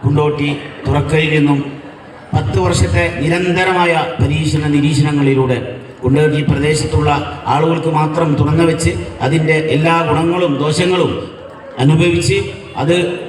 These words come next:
പൂർണ്ണമായും രൂപപ്പെടുത്തിയ ശേഷം ഇരുപത്തൊന്ന് മിനിറ്റ് ആ ഒരു എക്സസൈസ് കേരളത്തിൻ്റെ വിവിധ ഭാഗങ്ങളിലുള്ള ആളുകളിലേക്ക് അത് അവസരം നൽകുകയാണ് ഉണ്ടായത്. അങ്ങനെ കുണ്ടോട്ടി തുറക്കലിൽ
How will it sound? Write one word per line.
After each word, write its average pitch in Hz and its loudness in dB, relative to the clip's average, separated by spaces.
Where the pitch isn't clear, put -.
പൂർണ്ണമായും 190 0
രൂപപ്പെടുത്തിയ 165 2
ശേഷം 135 2
ഇരുപത്തൊന്ന് 151 2
മിനിറ്റ് 139 0
ആ - 4
ഒരു 135 4
എക്സസൈസ് 175 0
കേരളത്തിൻ്റെ 139 2
വിവിധ 147 2
ഭാഗങ്ങളിലുള്ള 147 0
ആളുകളിലേക്ക് 120 0
അത് 113 2
അവസരം 151 2
നൽകുകയാണ് 113 -2
ഉണ്ടായത്. 85 -4
അങ്ങനെ 127 2
കുണ്ടോട്ടി 131 0
തുറക്കലിൽ 147 2